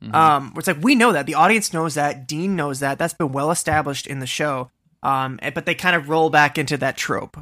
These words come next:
Speaker 2: of, like, "Let's get Dean mad by telling him all the bad things about himself." Um, and I, I've liked this, this episode thus far, and I've liked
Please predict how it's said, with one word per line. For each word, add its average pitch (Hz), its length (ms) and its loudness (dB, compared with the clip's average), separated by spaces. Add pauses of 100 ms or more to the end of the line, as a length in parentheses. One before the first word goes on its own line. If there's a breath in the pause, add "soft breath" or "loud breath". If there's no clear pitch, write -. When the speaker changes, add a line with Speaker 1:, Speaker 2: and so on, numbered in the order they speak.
Speaker 2:
of, 131 160 -4
like, 120 180 -10
"Let's 175 160 -4
get 165 180 -4
Dean 156 280 -4
mad 135 280 0
by - 120 -6
telling 139 320 -6
him 131 120 -6
all 135 140 -2
the 127 80 -6
bad 127 260 -4
things 127 220 -6
about 113 160 -14
himself." - 400 -16 (380)
Um, 135 340 -6 (540)
and 165 120 0
I, 156 220 4
I've 147 300 0
liked - 360 2
this, - 540 -4
this 147 180 -6
episode 135 440 -4
thus 127 180 -6
far, 170 260 4
and 139 80 2
I've 131 160 -2
liked 143 460 -2